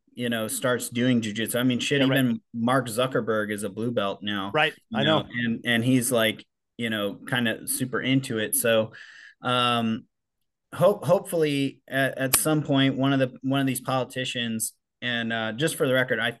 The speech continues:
Speaker 1: fucking hate all politicians.
Speaker 2: Yeah, me too.
Speaker 1: They're all criminals.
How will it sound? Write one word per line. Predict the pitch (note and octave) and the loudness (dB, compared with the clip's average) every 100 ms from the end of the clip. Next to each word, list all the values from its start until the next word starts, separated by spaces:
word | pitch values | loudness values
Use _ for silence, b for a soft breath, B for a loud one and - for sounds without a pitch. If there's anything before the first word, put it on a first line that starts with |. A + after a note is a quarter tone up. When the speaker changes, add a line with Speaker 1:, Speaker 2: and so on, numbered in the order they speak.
| - | -4
Speaker 1:
fucking | C3+ C3 A#2 A2 | -4 -4 -8 -6
hate | A#2 G#2 | -6 -6
all | G#2+ G#2+ G2+ | -8 -8 -6
politicians. | G#2 G2 - G2+ G#2+ G2+ | -6 -6 -6 -8 -6 -2
Speaker 2:
Yeah, | G2 - - | -2 -4 -8
me | D3+ | -4
too. | D3 | 0
Speaker 1:
They're | B2 - | 0 0
all | B2+ C3+ | -2 -2
criminals. | C3+ A#2 A2 G#2+ G#2+ - | -2 -4 -4 -4 -6 -10